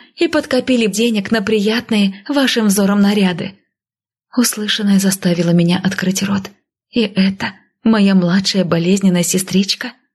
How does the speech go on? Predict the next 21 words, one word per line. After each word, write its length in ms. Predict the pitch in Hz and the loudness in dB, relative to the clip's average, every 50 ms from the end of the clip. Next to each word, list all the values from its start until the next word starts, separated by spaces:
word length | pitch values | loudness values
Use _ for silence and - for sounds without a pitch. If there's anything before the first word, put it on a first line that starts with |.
| _ _ _ _ _ _ - | _ _ _ _ _ _ -4
Вот 280 | 233 220 214 202 - | 0 0 0 0 2
это 240 | 196 190 190 202 214 | 0 0 0 0 -2
да! 320 | 190 196 196 190 190 - - _ _ _ _ _ _ _ - | -2 0 0 0 -2 -4 -8 _ _ _ _ _ _ _ -2
У 100 | - 269 | 2 2
меня 360 | 247 240 233 214 208 214 226 | 4 4 2 2 0 0 -2
столько 340 | 226 - - 233 208 - 202 | -2 -2 -4 -4 -2 -2 -2
смелости 600 | 190 - 214 208 196 196 196 196 190 190 - 214 | -2 0 0 2 2 2 2 2 0 0 0 4
не 140 | 202 196 196 | 4 6 6
наберётся. 640 | 196 190 185 185 180 190 196 196 196 - - 202 - - _ _ _ _ _ _ _ _ - | 4 4 2 2 0 0 -2 -2 -4 -6 -8 -8 -10 -12 _ _ _ _ _ _ _ _ -6
Покачав 500 | 262 - - 220 196 - 214 202 190 190 | -6 -4 -4 -4 -4 -2 -2 -4 -4 -2
головой, 560 | 196 175 175 175 170 180 185 190 190 - - _ _ _ _ - | -2 -2 -2 -2 -2 0 2 2 2 0 -4 _ _ _ _ -2
я 220 | - 262 247 226 | 0 2 2 2
всё 200 | 202 - - - | 0 -2 -2 0
же 100 | 185 185 | 0 0
сбежала 480 | 170 165 160 175 165 - 170 160 165 185 | 0 0 0 0 0 0 0 -2 -2 -2
в 60 | - | -4
спальню. 580 | - - - 185 180 180 - - - 190 - - _ _ _ _ _ _ _ _ _ _ - | -6 -6 -4 -4 -4 -4 -6 -8 -8 -10 -10 -12 _ _ _ _ _ _ _ _ _ _ -4
Обида 600 | - 214 202 180 170 170 170 185 185 196 196 - - _ _ _ - - | 0 0 0 2 0 0 0 0 0 -2 -4 -6 -8 _ _ _ -4 0
никуда 440 | 240 240 220 - 190 175 170 185 190 | 0 0 0 0 -4 -4 -4 -2 0
не 140 | 190 180 160 | 0 0 0
ушла. 420 | 160 - - 185 180 180 190 | -2 -4 -4 -4 -6 -8 -8